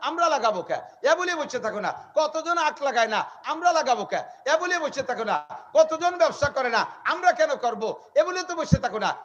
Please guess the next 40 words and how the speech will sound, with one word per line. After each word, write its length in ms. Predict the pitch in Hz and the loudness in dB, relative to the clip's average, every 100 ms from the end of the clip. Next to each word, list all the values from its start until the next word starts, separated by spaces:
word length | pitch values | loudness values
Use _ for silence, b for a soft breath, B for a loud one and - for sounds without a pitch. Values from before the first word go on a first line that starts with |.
| - | 0
এ 100 | 269 | 2
জায়গায় 340 | 294 320 381 349 | 4 6 8 6
এসে 140 | 302 | 2
কেন 240 | 277 254 | -6 -6
বলো 340 | 240 226 214 - B | -4 -6 -6 -10 B
যে 100 | 254 - | -8 -4
কতজন 460 | 302 311 240 320 | -4 -4 -6 -4
মোটেই 340 | 330 277 285 294 | -2 -2 -2 -2
পড়ে 180 | 285 254 | -2 0
না? 140 | 220 - - | -4 -4 -12
আমি 140 | 160 | -10
তো 120 | 214 | -10
যাও 260 | 302 220 208 | -4 -2 -2
করতে 240 | 277 285 | -4 -8
দূরে 240 | 320 320 294 | -10 -10 -10
সিজদা 340 | - 269 247 | -12 -8 -6
দেই, 140 | 220 220 | -6 -8
কিছু 240 | 233 247 | -10 -14
পড়ি 240 | 196 214 | -12 -8
না 100 | 214 | -4
পড়ি। 220 | 185 185 156 B B | -4 -6 -12 B B
আল্লাহ 240 | 190 208 | -6 -6
কয়, 120 | 214 214 | -6 -8
"তোমার 300 | 202 202 220 - | -8 -8 -6 -4
ওই 160 | 233 | -4
রকম 240 | 233 226 208 | -4 -10 -6
সিজদার 380 | - 208 214 156 | -6 -2 -4 -2
ভুকা 300 | 165 - 196 | -6 -4 -4
আমি 240 | 143 143 | -4 -12
না, 340 | 110 78 _ _ _ _ _ _ _ _ | -18 -20 _ _ _ _ _ _ _ _
সিজদা 360 | - 185 160 214 | -18 -12 -4 -4
দিলি 260 | 214 208 196 | -4 -14 -16
উপযুক্ত 540 | 208 208 - - - - | -18 -16 -16 -10 -6 -6
সিজদা 300 | 151 127 120 | -8 -20 -20
দিবি, 260 | - _ _ _ _ _ _ _ _ _ - | -20 _ _ _ _ _ _ _ _ _ -4
কেরাত 280 | 277 320 320 | 2 2 2
পড়লে 240 | 349 370 370 | -2 -4 -4
উপযুক্ত 460 | 359 381 370 370 | -4 -6 -8 -8
পড়া 280 | 359 330 302 | 0 4 4
পড়বি।" 320 | 262 240 196 | 2 -2 -4